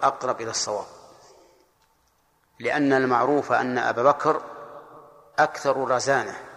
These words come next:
من عمر رضي الله عنه، مع أن عمر من، من أرزن الرجال، لكن عمر رضي الله عنه عنده غيرة تجعله يكون قويا مندفعا. وانظر إلى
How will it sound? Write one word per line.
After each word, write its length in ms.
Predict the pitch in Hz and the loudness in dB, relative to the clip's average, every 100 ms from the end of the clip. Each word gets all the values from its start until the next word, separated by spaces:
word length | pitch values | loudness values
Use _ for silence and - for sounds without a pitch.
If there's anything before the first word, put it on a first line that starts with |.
| - - - - - | -20 -20 -20 -20 -10
من 180 | 120 120 | -2 2
عمر 200 | 131 117 | 4 2
رضي 140 | 117 | 2
الله 220 | 117 117 | 2 4
عنه، 240 | 113 160 135 | 4 4 4
مع 300 | 165 180 180 | 4 4 4
أن 120 | 170 | 4
عمر 340 | 147 160 151 - - - | 4 4 4 2 -8 -10
من، 300 | 143 139 147 | -6 -6 -4
من 80 | 135 | 2
أرزن 340 | 151 127 139 | 2 2 -2
الرجال، 380 | 120 120 143 - - - - - - - - - - - | -2 2 4 4 -4 -14 -18 -18 -20 -20 -20 -20 -14 2
لكن 240 | 131 127 | 2 2
عمر 280 | 123 165 156 | 2 6 6
رضي 160 | 143 139 | 6 4
الله 120 | 131 | 2
عنه 100 | 117 | 2
عنده 220 | 151 147 | 2 4
غيرة 500 | 127 151 165 151 160 - - - - - - - - - - - _ _ - | 4 6 6 6 4 -2 -12 -14 -16 -16 -18 -20 -20 -20 -20 -20 _ _ -4
تجعله 440 | 131 135 147 131 | 0 4 4 4
يكون 340 | 139 - 143 139 | 0 0 0 2
قويا 540 | 131 147 147 127 110 - - - - - - _ _ _ _ | 4 2 0 -6 -10 -14 -20 -20 -20 -20 -20 _ _ _ _
مندفعا. 600 | 123 123 143 139 107 92 - - - 151 - - - _ _ _ _ _ _ _ _ | -8 2 2 2 -2 -2 -12 -18 -20 -20 -20 -20 -20 _ _ _ _ _ _ _ _
وانظر 400 | 135 165 160 165 | 6 6 8 6
إلى 440 | 156 147 147 147 | 4 4 6 6